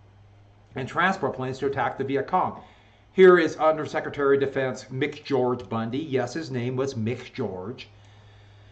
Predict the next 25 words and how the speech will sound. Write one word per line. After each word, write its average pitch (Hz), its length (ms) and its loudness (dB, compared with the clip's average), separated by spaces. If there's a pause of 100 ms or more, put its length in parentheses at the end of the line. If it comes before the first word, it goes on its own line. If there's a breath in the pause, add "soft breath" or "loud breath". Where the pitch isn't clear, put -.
(120 soft breath)
with 139 220 2
the 139 240 -2
head 156 240 0
of, 139 360 -4
um, 117 380 -4 (160)
<coughs> - 160 -14
U 160 160 0
S 160 100 0
Assistance 156 440 -10
Command, 139 340 -8
General 131 220 -2
Westmoreland. 117 640 -4 (1120 soft breath)
And, 131 420 -2 (640)
uh, 117 120 -8 (1200)
thirty 156 220 2
Americans 143 560 -2
were 107 140 -6
killed 160 540 0
in 165 140 -8
this 156 200 -6
attack, 160 520 -2 (140)
over 123 220 0
a 123 60 0
hundred 131 420 -4
wounded. 131 520 0